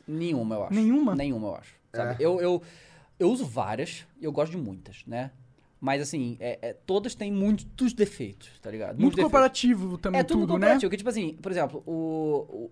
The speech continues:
Speaker 1: o, o, o Facebook, por exemplo, eu, eu gosto muito da gente tá fazendo live lá agora, né? E, a, e as lives são excelentes e funcionam bem, é, é legal. Claro que ainda é, tipo, um
Speaker 2: Começo
Speaker 3: Tá
Speaker 2: do
Speaker 3: começando agora,
Speaker 2: projeto.
Speaker 1: começo, tá começando
Speaker 3: tem um
Speaker 1: agora, tem um ano de
Speaker 3: ano de
Speaker 1: projeto,
Speaker 2: É,
Speaker 1: então
Speaker 2: é.
Speaker 1: vai melhorar muito, mas, mas o próprio Facebook também, é, tipo, não na questão das lives, mas, por exemplo,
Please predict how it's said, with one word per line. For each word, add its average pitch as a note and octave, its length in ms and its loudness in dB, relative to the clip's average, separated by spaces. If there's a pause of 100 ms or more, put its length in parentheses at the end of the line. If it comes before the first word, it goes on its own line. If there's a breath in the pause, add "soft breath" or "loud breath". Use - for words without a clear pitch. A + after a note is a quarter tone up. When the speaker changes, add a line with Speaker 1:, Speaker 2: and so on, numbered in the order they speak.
Speaker 1:
o, D3+ 60 -6
o, D#3 240 -6
o - 20 -4
Facebook, D#3+ 360 -4
por D#3+ 100 -6
exemplo, G#2+ 320 -8
eu, C3 200 0
eu C#3+ 80 -4
gosto E3+ 200 -2
muito F#3+ 120 -4
da E3+ 80 -2
gente C3+ 100 -12
tá C#3 60 -16
fazendo C#3+ 180 -6
live A2 200 -2
lá F2 100 -6
agora, B1+ 220 -10
né? C2 160 -12
E, G#2+ 120 -6
a, A#2+ 100 0
e B2+ 100 -4
as A#2+ 140 -4
lives B2 380 -2 (260 soft breath)
são - 140 -4
excelentes F3+ 420 0
e - 20 -16
funcionam F3+ 340 -4
bem, D3+ 200 0
é, B2+ 300 0
é C#3+ 40 0
legal. D#3+ 380 0 (160 soft breath)
Claro D#3+ 220 0
que - 80 -4
ainda D#3+ 180 0
é, D3+ 60 2
tipo, - 240 -10
um D3 420 -4
Speaker 2:
Começo A3+ 480 4
Speaker 3:
Tá G3+ 80 2
Speaker 2:
do E3+ 40 2
Speaker 3:
começando - 0 -
agora, A#3 180 8
Speaker 2:
projeto. G3+ 320 8
Speaker 1:
começo, F#3 260 6
tá D#3+ 80 2
começando - 0 -
Speaker 3:
tem - 20 0
um - 60 2
Speaker 1:
agora, B3 160 0
tem A#3 100 4
um A3 40 6
ano G#3+ 100 4
de F3+ 60 -4
Speaker 3:
ano F#3 80 0
de - 80 4
Speaker 1:
projeto, - 180 2
Speaker 2:
É, - 40 -4
Speaker 1:
então G#3+ 120 2
Speaker 2:
é. - 40 -2
Speaker 1:
vai G#3+ 120 4
melhorar A3 240 0
muito, D3+ 120 0
mas, E3+ 180 -4 (340 loud breath)
mas B3+ 80 0
o B3+ 40 4
próprio C4 180 0
Facebook C#4+ 340 -6
também, D4 240 2
é, E3 60 0
tipo, F#3+ 160 -4
não C4 220 4
na A3 100 0
questão A3+ 220 -6
das A3+ 100 -2
lives, E3 220 0
mas, D#3 120 -6
por F#3+ 120 -4
exemplo, E3+ 280 -6